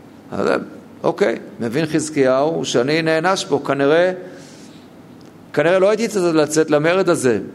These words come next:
לא שאלתי בקדוש ברוך הוא. באמת, הייתה טעות גדולה. פי השם לא שאלו. הוא מבין והוא מקבל. אז צריך עכשיו לשלם על הדבר הזה, והוא מוכן לשלם.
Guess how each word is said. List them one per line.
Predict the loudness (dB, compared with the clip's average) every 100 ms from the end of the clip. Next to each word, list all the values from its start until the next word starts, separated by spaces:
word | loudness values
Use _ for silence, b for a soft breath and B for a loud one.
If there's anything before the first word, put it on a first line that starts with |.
| -2
לא | 0
שאלתי | 2 2 2 2 0
בקדוש | 0 2 2 2 2
ברוך | 2 0 0
הוא. | -6 -8 -16 -20 -20 -20 -20 -12 -4
באמת, | -2 -2 -4 -8 -16 -20 -20 -16 -8
הייתה | -4 0
טעות | 2 0 0
גדולה. | 0 0 -2 -6 -18 -20 -20 -20 -20 -8
פי | 2 2
השם | 4 2 2
לא | 0
שאלו. | 0 0 0 -2 -8 -14 -20 -20 -20 -20 -20 -20 -20 -20 -20 -20 -20 -20 -20 -20 -20 -20 -4
הוא | 2
מבין | 2 4 2 2
והוא | -2
מקבל. | 0 2 2 0 -2
אז | -6 -2
צריך | -2
עכשיו | 2 2
לשלם | 2 2 2 2 2 2
על | 2
הדבר | 2 4 4 2 2
הזה, | 0 -2 -6 -2
והוא | 0
מוכן | 0 0 -2 0
לשלם. | 0 2 2 2